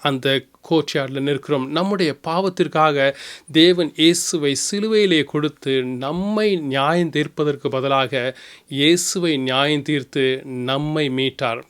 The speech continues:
ரட்சித்தார். தேவனுடைய கோபத்தின் நெருப்பை இயேசு உள்வாங்கி கொண்டாருங்க. இயேசு நமக்காக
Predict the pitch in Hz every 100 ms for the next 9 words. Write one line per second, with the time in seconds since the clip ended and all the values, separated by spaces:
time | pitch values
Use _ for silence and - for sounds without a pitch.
0 | - 131 135 - 143 139 123 123 120 170
1 | 208 214 190 185 151 - 165 180 175 175
2 | 151 127 143 156 156 135 147 - - -
3 | - 156 190 220 - 160 156 - 190 226
4 | 226 202 185 156 147 131 127 123 123 123
5 | 175 208 - 208 151 143 139 156 156 139
6 | 135